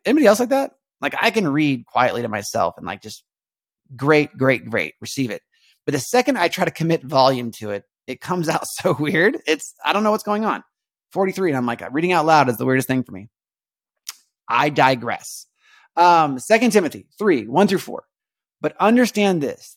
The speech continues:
that in the last days there will come times of difficulty. For people will be lovers of self,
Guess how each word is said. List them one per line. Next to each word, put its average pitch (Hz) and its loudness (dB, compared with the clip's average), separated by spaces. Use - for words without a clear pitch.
that 151 -2
in 170 -6
the 143 -2
last 196 2
days 156 0
there 143 -2
will 143 -2
come 156 -2
times 180 0
of 127 -6
difficulty. 131 -6
For 135 -6
people 190 -4
will 208 4
be 147 0
lovers 156 -2
of 202 -4
self, 117 -4